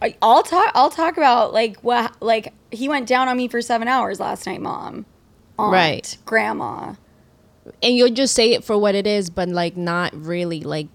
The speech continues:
Speaker 2: live the action in their parameters.
Speaker 1: Yes.
Speaker 2: Okay, I feel you.
Speaker 1: To me, I think it's just, it's way more intimate to hear someone moaning than
Speaker 2: Yeah.
Speaker 1: for me to just tell you, like,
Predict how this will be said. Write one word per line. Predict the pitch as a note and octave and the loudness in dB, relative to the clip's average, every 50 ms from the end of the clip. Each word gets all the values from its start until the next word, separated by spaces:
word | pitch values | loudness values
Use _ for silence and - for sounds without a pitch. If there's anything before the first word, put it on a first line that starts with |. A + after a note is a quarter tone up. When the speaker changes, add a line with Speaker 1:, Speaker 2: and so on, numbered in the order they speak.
| _ _ _ _ _ _ | _ _ _ _ _ _
Speaker 2:
live | - D#3 E3+ E3 E3 D#3+ D#3+ D#3+ E3 E3 E3+ E3+ D#3+ D#3 D3+ D3 | -8 -6 -4 -2 -2 0 0 -2 -2 0 0 0 -2 -4 -6 -8
the | - D3+ C3 G#2 | -6 -4 -2 -2
action | E3 D#3+ - - E3+ B2 | -2 -4 -6 -8 -8 -8
in | A2+ D#3+ D#3+ D#3 | -6 -6 -6 -6
their | D3 D3 D3 | -6 -6 -6
parameters. | - - E3 C#3 C#3+ C#3+ C#3 C3+ - E2+ - - - | -8 -8 -8 -6 -6 -6 -6 -8 -8 -8 -10 -10 -10
Speaker 1:
Yes. | A#3+ A#3 A3+ A#3+ B3+ A#3+ A#3+ A3 - - F#3+ - - - | -8 -8 -4 0 2 2 2 2 0 -2 -6 -10 -8 -6
Speaker 2:
Okay, | F#3 F3 - F#3+ E3+ D3 D#3 D3+ - - | -6 -6 -4 -4 -4 -4 -4 -6 -6 -6
I | F#3 F3+ | -6 -6
feel | - - F#3+ F#3+ F#3 | -4 -2 -2 -2 -2
you. | F3 D3+ C3+ C#3 D#3 | -2 -4 -6 -6 -4
Speaker 1:
To | - - F4+ | 0 0 2
me, | F4 E4+ F4+ G4+ A4+ C5 G4+ | 2 2 2 2 2 2 2
I | F#4 - | 2 2
think | F4+ F4+ F4 F4+ | 0 0 0 -2
it's | E4+ C4+ - - | -2 -4 -4 -6
just, | E4 D4+ - - | -6 -6 -4 -2
it's | D4 C#4 B3 - | -4 -4 -4 -6
way | A#3+ A3 G#3+ A#3 C4+ C4+ C#4 D4 D4+ | -8 -8 -6 0 2 2 4 4 2
more | C#4+ C#4+ D4 C#4+ C#4 C4+ - - _ _ _ | 2 2 2 2 0 0 -4 -10 _ _ _
intimate | A#3+ B3 B3+ B3+ C4+ C#4 D4 - - - - D#4 D4 C#4+ C#4 C4 B3+ B3+ B3 B3+ A#3+ A#3 A3 G#3+ - - _ _ _ _ _ _ _ _ _ _ _ _ _ - | -4 -2 0 2 2 2 0 0 -2 -2 -2 0 2 2 2 0 0 -2 -2 -2 -2 -2 -2 -4 -4 -8 _ _ _ _ _ _ _ _ _ _ _ _ _ -8
to | - - - C#4+ C#4+ C#4+ B3 - - A3 G3 F#3 - - - _ | -2 2 2 4 4 2 0 -4 -8 -10 -12 -12 -14 -20 -12 _
hear | - C4 - - - - C4 C4 C4+ D4 D#4+ F4 | -10 -10 -8 -10 -8 -6 -4 -2 2 4 2 2
someone | D#4+ - F4 D4 C#4 C#4 C4 B3 A#3 G#3+ G#3 | 4 2 0 2 2 0 0 0 -2 -2 -2
moaning | G#3 G3+ B3 D#4 G4+ D4 A#3 G#3+ - A3+ A#3+ B3+ C#4 D#4 B3+ | -2 -2 0 2 2 2 0 -2 -6 -8 -6 -4 -4 -2 0
than | G#3+ C4 B3 A#3+ | 0 0 0 2
Speaker 2:
Yeah. | - E3+ E3+ - | 2 2 2 2
Speaker 1:
for | B3 | 2
me | B3+ C4 C#4 | 0 0 -2
to | C4+ B3+ | -2 -2
just | A#3 B3 - - - | -2 -4 -4 -6 -6
tell | - B3 B3+ C4+ D4 | -2 0 2 2 2
you, | D4 B3+ A#3 A3 G#3+ | 0 -2 -2 -2 0
like, | A#3 A3 - - | 0 0 -2 -2